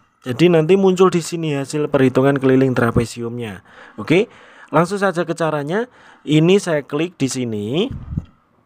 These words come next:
Oke. Setelah itu, di sini bisa diperhatikan atas ini ada tabel layout, bisa diklik.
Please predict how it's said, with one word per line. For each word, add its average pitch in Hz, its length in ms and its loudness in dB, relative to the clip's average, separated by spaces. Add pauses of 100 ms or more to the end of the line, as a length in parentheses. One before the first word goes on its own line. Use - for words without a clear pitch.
(220)
Oke. 120 560 2 (480)
Setelah 143 480 0
itu, 131 560 2 (320)
di 139 80 2
sini 139 320 -4
bisa 160 480 -2
diperhatikan 135 800 0
atas 147 400 -2
ini 139 320 -10
ada 143 240 -4
tabel 131 440 2
layout, 127 280 0
bisa 131 260 -8
diklik. 107 680 -2